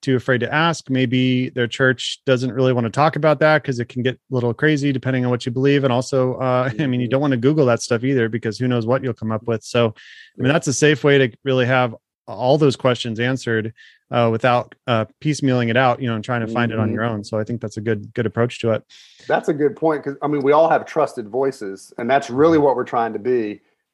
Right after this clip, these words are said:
Speaker 2: And the, the biggest way we try to be a trusted voice is to say over and over again, "Don't trust us, study the scripture." That we're just
Speaker 1: Mm.
Speaker 2: pointing you right back to the word,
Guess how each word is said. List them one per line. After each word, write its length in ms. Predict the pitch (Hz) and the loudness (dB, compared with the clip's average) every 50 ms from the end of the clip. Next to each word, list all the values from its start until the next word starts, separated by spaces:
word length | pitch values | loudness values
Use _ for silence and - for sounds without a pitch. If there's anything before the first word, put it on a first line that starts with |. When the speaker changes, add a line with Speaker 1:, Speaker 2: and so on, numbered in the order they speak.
| _ _ _ _ - | _ _ _ _ -6
Speaker 2:
And 200 | 143 139 139 135 | -6 -4 -2 -2
the, 40 | 139 | -2
the 240 | 120 113 110 - 117 | -4 -4 -4 -6 -6
biggest 480 | 104 104 101 147 151 143 156 139 - | -4 0 2 4 4 4 4 2 2
way 180 | 127 127 127 127 | 2 2 2 2
we 120 | 123 127 120 | 2 0 -4
try 260 | - - 151 135 123 | -4 -2 -2 0 0
to 80 | 117 | -2
be 220 | 110 107 143 165 185 | -4 -2 0 2 2
a 60 | 165 | 2
trusted 360 | - - 135 123 - 127 107 | 2 0 -2 -2 -2 -4 -8
voice 320 | 98 107 113 113 110 - - | -4 -2 -2 -2 -2 -4 -8
is 200 | - 123 120 120 | -12 -12 -12 -10
to 100 | - 117 | -12 -12
say 260 | - - 131 120 117 | -4 0 2 2 4
over 260 | 107 113 120 113 113 | 4 4 2 2 2
and 80 | 117 117 | 0 -2
over 160 | 117 104 113 | 0 0 -2
again, 360 | 104 104 107 104 101 101 104 - - | -2 -2 -4 -4 -6 -8 -10 -8 -2
"Don't 220 | - 139 147 151 - | 2 2 4 2 2
trust 300 | - 143 131 120 - - | 2 2 2 2 2 2
us, 340 | 139 139 123 120 - - - - | 2 2 2 0 -4 -10 -20 -20
study 300 | - - - 135 120 120 117 | -20 -6 -2 0 0 0 0
the 100 | - 104 | -2 -4
scripture." 420 | - - 143 127 - - 113 104 | -2 0 0 0 0 -2 -2 0
That 220 | 101 120 127 - 113 | 0 0 0 0 0
we're 100 | 123 139 | 0 0
just 180 | 120 120 101 | 0 0 -2
Speaker 1:
Mm. 40 | 98 | 0
Speaker 2:
pointing 220 | 95 - 135 113 120 | 0 0 0 0 -4
you 100 | 113 107 | -6 -2
right 200 | 113 120 120 113 | 0 0 0 0
back 220 | 117 127 123 - | 0 -2 -2 -2
to 80 | - 120 | -4 -4
the 80 | 104 110 | -2 0
word, 460 | 110 127 123 123 120 113 104 101 | 2 2 2 2 2 0 -2 -4